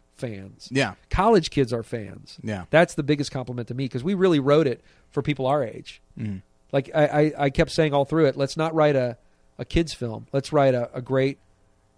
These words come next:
Speaker 1: uh, action comedy
Speaker 2: Yeah.
Speaker 1: that happens to be animated." So.
Speaker 2: Um, and so, uh, so it did well. It was
Speaker 1: Yeah.
Speaker 2: a success. Uh, and then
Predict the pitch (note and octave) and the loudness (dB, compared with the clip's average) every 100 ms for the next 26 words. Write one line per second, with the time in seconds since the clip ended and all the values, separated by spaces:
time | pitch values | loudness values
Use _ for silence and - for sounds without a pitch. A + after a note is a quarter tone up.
0 | _ - B2+ A#2+ A#2+ B2 - C3+ C3 - | _ -6 -2 -2 -6 -10 -8 -6 -6 -8
1 | B2+ C#3 C3+ - - - G#2+ G2 C3 F#3 | -8 -8 -8 -12 -18 -12 -6 -4 -4 -6
2 | C3 C#3 - C3+ C3+ C#3+ A#2+ A2 A2 _ | -6 -6 -6 -4 -4 -4 -8 -12 -18 _
3 | _ - A#2+ A#2 _ _ - - - - | _ -12 -12 -14 _ _ -20 -20 -20 -20
4 | - - C#3 C3 A#2+ A2 G#2 - - C3+ | -20 -10 -4 -2 -2 -4 -8 -10 -8 -6
5 | B2+ D3 B2+ A#2+ A#2 A2+ G#2+ G#2+ - - | -4 -2 -2 -2 -2 -2 -4 -6 -8 -6
6 | A#2+ A2 G#2 B2+ A#2+ B2 B2+ D#3 D3+ - | -4 -4 -4 -6 -4 -2 -2 -4 -6 -6
7 | A2+ D3 D3 - - B2 B2 - - - | -2 -2 -2 -6 -4 -2 -2 -4 -6 -6
8 | A2+ A2 G#2+ G#2+ A2+ A#2 A2+ A2+ A2+ | -4 0 0 -2 -4 -4 -2 -2 -4